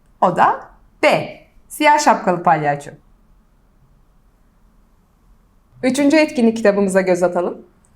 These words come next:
Tabloda verilen şekiller şifrelenerek aşağıdaki tablolar oluşturulmuştur. Oluşturulan tablolardan hangisi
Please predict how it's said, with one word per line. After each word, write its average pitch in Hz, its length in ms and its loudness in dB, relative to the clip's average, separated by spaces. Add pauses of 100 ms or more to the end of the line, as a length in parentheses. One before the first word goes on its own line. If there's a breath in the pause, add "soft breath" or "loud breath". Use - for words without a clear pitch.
(580)
Tabloda 339 460 2
verilen 262 340 4
şekiller 185 480 0
şifrelenerek 247 920 0
aşağıdaki 262 600 0
tablolar 196 420 0
oluşturulmuştur. 156 880 -8 (600)
Oluşturulan 233 640 2
tablolardan 185 640 0
hangisi 349 720 -2